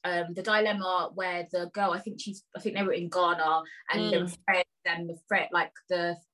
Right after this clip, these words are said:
Speaker 1: friend was having an affair with a woman, and the friend's, the friend's husband called her and the girl outed her, basically said,
Speaker 2: Yeah.
Speaker 1: "Your wife is cheating." And then
Speaker 2: Uh-huh.
Speaker 1: someone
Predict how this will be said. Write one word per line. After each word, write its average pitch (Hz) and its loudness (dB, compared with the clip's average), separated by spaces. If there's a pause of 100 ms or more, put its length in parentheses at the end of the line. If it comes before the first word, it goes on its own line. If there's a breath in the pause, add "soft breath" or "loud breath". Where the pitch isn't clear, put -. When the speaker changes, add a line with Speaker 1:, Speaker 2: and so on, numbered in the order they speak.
(140)
Speaker 1:
friend 196 2
was 190 -8
having 185 -6
an 175 -6
affair 180 0
with 170 0
a 170 -6
woman, 196 4 (280 loud breath)
and 170 2
the 170 0 (160)
friend's, 180 2 (760)
the 202 2
friend's 247 6
husband 214 2
called 220 -4
her 202 0
and 185 -2
the 180 -12
girl 185 0
outed 175 0
her, 151 -12
basically - -16
said, 185 -6
Speaker 2:
Yeah. 165 6 (100)
Speaker 1:
"Your - -20
wife 165 2
is - -12
cheating." 165 -10 (240 loud breath)
And 185 2
then 208 6
Speaker 2:
Uh-huh. - 2
Speaker 1:
someone 214 -2